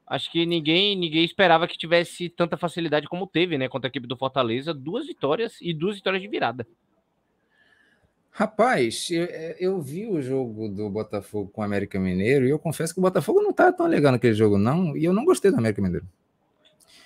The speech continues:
Speaker 2: É normal, né? É, é que as equipes oscilem e tudo mais, é... Mas eu fiquei meio com o pé atrás, assim, em cima do América Mineiro. Eu falei, "Pô, o Fortaleza tá melhor."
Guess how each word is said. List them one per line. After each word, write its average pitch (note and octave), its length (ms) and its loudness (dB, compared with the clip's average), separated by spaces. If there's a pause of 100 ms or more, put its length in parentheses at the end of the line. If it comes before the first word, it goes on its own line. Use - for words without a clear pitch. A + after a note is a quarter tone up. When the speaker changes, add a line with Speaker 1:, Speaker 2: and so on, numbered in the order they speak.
(520)
Speaker 2:
É A4+ 120 6
normal, B3 480 10
né? D#3+ 280 10
É, A#2 360 10
é A2+ 40 6
que C3 120 6
as B2+ 100 8
equipes C3 320 4
oscilem C3 640 4
e F#2 40 -2
tudo B2 220 -2
mais, G#2+ 680 2
é... E2+ 840 -4
Mas B2+ 380 0
eu E3 160 0
fiquei F3+ 360 -6
meio F3+ 200 -2
com F#3+ 80 -10
o F#3 40 -6
pé - 100 -12
atrás, C3 280 -4
assim, A#2 220 -6
em A2+ 60 -8
cima A#2 200 -8
do A#2 80 -2
América A2+ 240 -2
Mineiro. A2+ 340 2
Eu C#3+ 40 -6
falei, C#3 180 -4
"Pô, - 160 -10
o C#3 60 -4
Fortaleza A2 480 0
tá A#2+ 100 -8
melhor." B2 320 -8